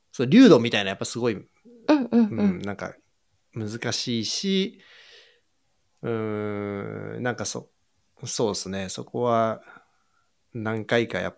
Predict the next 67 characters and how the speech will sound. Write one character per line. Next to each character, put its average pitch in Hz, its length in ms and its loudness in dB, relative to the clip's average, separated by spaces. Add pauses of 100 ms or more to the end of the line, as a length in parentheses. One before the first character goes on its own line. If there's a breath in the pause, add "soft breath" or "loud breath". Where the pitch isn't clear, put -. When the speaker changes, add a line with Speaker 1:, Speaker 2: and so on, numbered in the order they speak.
Speaker 1:
ぱ 101 100 -6
り 95 260 -12 (840)
デ 110 80 -12
ィ - 20 -12
ス - 100 -12
カ - 100 -12
ッ - 20 -6
シ - 140 -6
ョ 104 40 -6
ン 101 40 -8
し - 160 -8
な 101 100 -4
が 95 120 -2
ら、 98 280 -6 (680)
こ 104 240 -8
う - 20 -8
揉 104 200 -4
ん 107 100 -6
で 104 80 -2
い 101 100 -6
く - 160 -10
必 - 280 -10
要 101 140 -4
が 98 120 -2
あ 101 60 2
る 101 100 -4
部 101 140 -14
分 95 260 -10
な 92 100 -8
の 104 120 -12
か - 120 -12
な 110 140 -4
っ 117 120 -14
て - 120 -12
思 87 200 -12
い 95 60 -14
ま 98 200 -16
す - 340 -20 (160)
よ 98 60 -14
ね。 110 180 -18 (380)
Speaker 2:
結 - 280 -4
構 220 220 0
そ 208 120 -4
の、 185 200 -6 (400)
結 - 220 -12
果 339 120 -4
的 370 160 0
に 359 120 2
出 269 100 2
来 294 160 2
上 302 60 4
が 320 80 2
っ 320 120 -2
た 294 100 2
文 285 280 4
言 311 420 2 (140)
云 220 240 4
々 226 240 6
と 185 280 -6
い 190 200 -2
う - 20 0
よ 220 120 2
り 202 120 0
は、 180 120 -2
む 214 100 2
し 277 140 0
ろ 196 280 -2